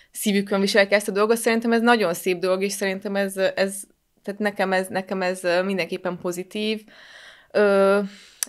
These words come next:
én egyébként, ö, pont a Miskolcra jártam, a Miskolci Herman Ottó gimnáziumban, ami mostanában ugye elég szomorú okok miatt került be,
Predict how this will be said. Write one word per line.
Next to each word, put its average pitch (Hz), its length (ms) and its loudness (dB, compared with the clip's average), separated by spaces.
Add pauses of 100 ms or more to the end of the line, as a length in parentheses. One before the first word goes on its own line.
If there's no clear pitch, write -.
én 202 260 -2
egyébként, 202 600 -4
ö, 196 180 2
pont 196 360 -4
a 180 140 0
Miskolcra 190 600 -2
jártam, 214 640 -4
a 190 140 -4
Miskolci 190 520 -2
Herman 185 540 2
Ottó 196 260 0
gimnáziumban, 233 560 4
ami 214 120 2
mostanában 214 480 2
ugye 202 180 4
elég 180 280 2
szomorú 185 400 -2
okok 190 340 -4
miatt 185 260 -6
került 180 360 -4
be, 180 240 -4